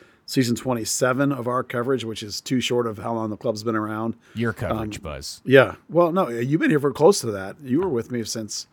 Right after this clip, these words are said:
Speaker 1: maybe a season or two after I started, so.
Speaker 2: I'm just the vo-, I'm just the talking <laughs> box. You're the
Speaker 1: Yeah.
Speaker 2: one that does all the work.
Speaker 1: <laughs>
Speaker 2: Let's make no, let's, I wanna make, I don't want anybody thinking that I'm actually doing any effort or work here. I'm just the talking box.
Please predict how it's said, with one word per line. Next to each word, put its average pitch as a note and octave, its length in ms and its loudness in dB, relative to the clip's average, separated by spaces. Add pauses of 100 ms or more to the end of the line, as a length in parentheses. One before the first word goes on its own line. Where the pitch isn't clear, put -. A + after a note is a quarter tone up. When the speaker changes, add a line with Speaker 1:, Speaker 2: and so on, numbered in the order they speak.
(460)
Speaker 1:
maybe A#2+ 220 4
a A2+ 60 4
season B2 280 -2
or G#2+ 60 -6
two A#2 180 -4
after G#2+ 160 -6
I G2+ 40 -6
started, G#2+ 460 -6
so. G#2+ 200 -12 (400)
Speaker 2:
I'm C3 100 -4
just C#3 200 -8
the A2 160 -6
vo-, G2+ 260 -8
I'm C3 140 -2
just D#3+ 200 -4
the - 60 -4
talking G3 420 6
<laughs> - 20 0
box. F2+ 480 -4
You're C#3 160 -2
the D3+ 60 8
Speaker 1:
Yeah. D3+ 100 12
Speaker 2:
one A2+ 80 8
that A#2 100 -4
does A#2 180 2
all G#2+ 140 6
the F#2+ 180 0
work. E2 300 -4 (380)
Speaker 1:
<laughs> - 100 -18
Speaker 2:
Let's D3 220 -4
make D#3+ 180 0
no, F#3+ 240 2 (220)
let's, D#3 240 2
I F3+ 260 2
wanna A#3 240 2
make, G#3 140 0
I G3+ 80 2
don't A3+ 80 2
want A3 140 0
anybody A3 260 0
thinking E3 360 0
that C3+ 120 2
I'm D#3+ 180 0
actually D#3 340 -2
doing C#3 280 0
any B2 200 -2
effort A#2+ 320 -2
or G2+ 80 -4
work A#2 280 -2
here. F2+ 240 -8
I'm A#2+ 160 -2
just C3 260 -4
the A#2+ 80 -6
talking G#2 460 -4
box. D2 540 -12